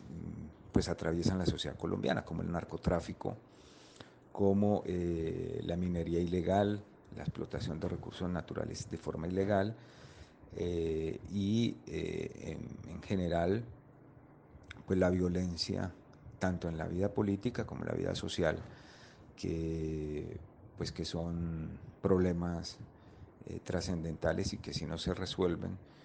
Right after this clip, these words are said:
pues no, no, el país no va a poder orientar y re-,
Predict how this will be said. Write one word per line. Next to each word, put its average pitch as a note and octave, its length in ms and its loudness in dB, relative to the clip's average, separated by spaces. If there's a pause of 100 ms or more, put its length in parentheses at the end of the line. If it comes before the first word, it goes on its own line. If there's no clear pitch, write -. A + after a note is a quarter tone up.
(320)
pues F2+ 320 -4
no, E2 680 -2 (120)
no, F2 280 0
el E2+ 140 -4
país D#2+ 260 0
no F2 160 0
va F2 80 4
a F2 100 -2
poder E2+ 480 2 (440)
orientar F2 640 4
y F#2 120 2
re-, D#2+ 300 -2